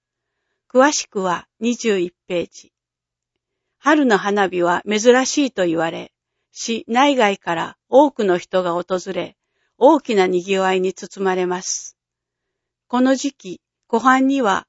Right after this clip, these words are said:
桜が咲き誇り、美しい夜桜と夜空に大きく開く花火を同時に楽しめる、白龍湖ならではの贅沢な光景が広がります。少し肌寒い夜ではありますが、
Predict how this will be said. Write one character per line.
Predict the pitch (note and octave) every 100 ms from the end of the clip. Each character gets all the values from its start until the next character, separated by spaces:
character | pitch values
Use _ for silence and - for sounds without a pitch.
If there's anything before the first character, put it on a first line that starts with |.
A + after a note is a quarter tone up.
| _
桜 | - G#3+ B3 B3
が | A#3+
咲 | - A3+ -
き |
誇 | G#3+ G#3+ A3+ F#3
り、 | C#3+ _ _ _ _ _ -
美 | A3 B3 - C#4
し | - C#4
い |
夜 | G3+ F#3+
桜 | A3 - F#3+ F3+
と | - E3 - -
夜 | A3+
空 | C#4+ C4 G#3
に | F#3 F3+
大 | B3 D4
き | -
く | G#3 G3
開 | F#3+ F#3+
く | - F3
花 | G#3+ B3+ G3+
火 | F#3
を | - -
同 | F#3+ G#3 A3
時 | G#3
に | G#3+ A#3
楽 | A3 G#3+
し | G#3+ A3
め | A3 G#3
る、 | - _ _ _ _ _ _ _
白 | - A#3 C#4
龍 | D4 D#4
湖 | - G3
な | G#3+
ら | C4+
で | A#3 G#3
は | F3
の | E3+ E3 - _ _ _ -
贅 | A3 B3+ C4
沢 | D4 D4
な | A3+ G3+
光 | - G3+
景 | - G3 F#3
が | F#3+
広 | F#3+ F#3+ F#3
が | F#3
り | F3
ま | F3+
す。 | F#3 - - _ _ _ _ _ _ _ _ _
少 | _ - C#4+
し | D4 - A3 -
肌 | - A3+ B3+
寒 | C#4 C#4+ D#4
い | C#4
夜 | A#3+ A#3
で | G3+
は | F#3 F3+
あ |
り | F#3
ま | F#3+ G3+
す | -
が、 | F#3+ F3